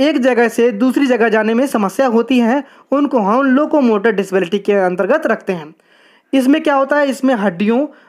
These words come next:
जोड़ों और मांसपेशियों से संबंधित दिव्यांगता हो जाती है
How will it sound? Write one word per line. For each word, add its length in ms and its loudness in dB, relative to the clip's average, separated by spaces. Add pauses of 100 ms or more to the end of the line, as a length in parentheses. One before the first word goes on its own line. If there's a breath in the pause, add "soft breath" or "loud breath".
(140)
जोड़ों 460 0
और 220 0
मांसपेशियों 600 0
से 60 -6
संबंधित 340 0
दिव्यांगता 480 -2
हो 200 -2
जाती 300 0
है 460 -2